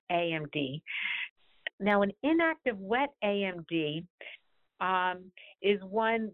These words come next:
that does not need any more injections. It's, it's, it's changed back to a dry A M D. That's why you're not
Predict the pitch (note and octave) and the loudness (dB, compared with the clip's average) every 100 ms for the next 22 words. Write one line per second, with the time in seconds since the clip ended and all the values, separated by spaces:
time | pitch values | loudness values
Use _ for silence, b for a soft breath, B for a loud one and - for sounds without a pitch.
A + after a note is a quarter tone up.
0 | - G#3 G3+ F#3+ _ - - G#3 A3+ A#3 | 0 2 2 0 _ -12 0 0 0 -2
1 | A3+ A3 G#3+ G#3+ F#3+ G3 G#3+ G3+ G3 F#3+ | -4 -2 -4 -4 -4 0 0 2 2 0
2 | E3+ F#3 F3+ - - A2 - _ - G#3+ | -2 0 0 -2 -14 -14 -14 _ 0 4
3 | A#3+ - _ - A#3 A3+ _ _ - _ | 4 0 _ 2 2 2 _ _ -20 _
4 | _ _ - A#3 A#3+ - - C4+ C4 G#3+ | _ _ 2 2 2 -10 -2 0 0 -2
5 | - G#3+ G#3+ _ G#3 F#3+ D#3+ F3 F#3 F3+ | 0 2 0 _ 0 2 0 -2 2 2
6 | F#3+ F#3+ F#3 F3+ E3+ - D#3 C3+ - _ | 2 0 -2 -4 -8 -4 -2 -2 -8 _
7 | - F3 F#3 - G3 F#3 F#3 F3+ F3 | 0 2 2 0 0 0 0 0 -2